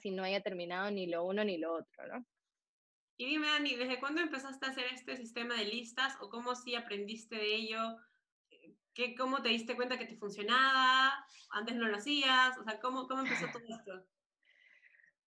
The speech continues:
Speaker 1: Bueno, yo creo que s-, así me hizo Dios, de verdad, porque,
Speaker 2: <laughs>
Speaker 1: eh, en el colegio era, me, me,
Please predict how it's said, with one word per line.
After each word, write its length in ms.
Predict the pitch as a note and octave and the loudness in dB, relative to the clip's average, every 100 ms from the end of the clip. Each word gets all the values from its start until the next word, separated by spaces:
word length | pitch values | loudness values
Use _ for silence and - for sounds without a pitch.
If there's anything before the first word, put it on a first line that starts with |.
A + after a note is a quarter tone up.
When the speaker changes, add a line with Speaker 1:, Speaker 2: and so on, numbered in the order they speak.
| _ _ - | _ _ 2
Speaker 1:
Bueno, 440 | G3 B3 A#3 G#3+ | 8 10 10 8
yo 220 | G#3+ A#3 | 8 6
creo 140 | C#4+ F4+ | 6 6
que 80 | |
s-, 160 | F#4 - | 4 2
así 240 | - G#3+ C4 | 2 4 6
me 100 | C4+ | 4
hizo 200 | C#4 C#4+ | 4 6
Dios, 320 | A#3 G3 F#3 | 8 8 6
de 80 | F#3+ | 4
verdad, 380 | F3 F3 F3+ F3 | 2 4 2 0
porque, 360 | - F3 - D#3+ | -4 -8 -6 -4
Speaker 2:
<laughs> 340 | - - - - | -4 -6 -10 -2
Speaker 1:
eh, 580 | F3+ F3 F3 F3 E3+ - | 2 4 6 6 4 0
en 160 | G#3+ | 4
el 140 | D4 A#3 | 6 6
colegio 800 | A3+ G#3 G#3+ B3 - B3+ C4 C#4+ | 6 6 6 4 4 4 4 2
era, 640 | G#3+ G3+ G#3 G#3 G3 F#3 E3 - - - _ _ _ _ _ | 4 6 6 6 2 0 -4 -8 -18 -20 _ _ _ _ _
me, 260 | G3+ G3 G3 | -8 -8 -6
me, 200 | F#3+ F#3+ | -6 -8